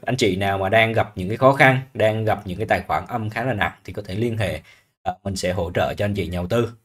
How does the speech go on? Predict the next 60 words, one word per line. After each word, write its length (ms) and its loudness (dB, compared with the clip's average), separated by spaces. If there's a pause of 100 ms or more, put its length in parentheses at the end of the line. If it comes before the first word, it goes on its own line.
ở 120 -8
trong 260 -2
giai 100 4
đoạn 160 -4
này 120 -6
để 120 -4
cơ 180 0
cấu 240 -2
lại 100 -6
cái 60 -8
danh 160 0
mục 180 -4
nha 80 -2
anh 80 0
chị. 220 -2 (160)
Ờ, 100 -2
cho 120 0
nó 60 0
hiệu 160 0
quả, 320 2
có 60 -12
thể 100 -6
xây 180 2
dựng 260 -2
lại 80 -8
cho 100 -4
anh 80 -2
chị 140 -4
một 160 -8
cái 80 -4
danh 140 0
mục, 200 -2 (360)
ờ, 100 -2
nó 80 0
ổn 200 0
định 220 2
ở 120 -12
trong 200 -2
giai 80 0
đoạn 120 -4
sắp 140 -10
tới. 260 2 (220)
À, 220 0
cứ 100 6
liên 200 8
hệ 180 0
trực 140 -10
tiếp 180 4
nha 100 -2
anh 80 -4
chị, 240 -2 (300)
theo 220 2
cái 140 0
số 160 0
điện 120 -2
thoại 180 -4
phía 60 -2
trên 160 4
màn 100 0
hình. 180 2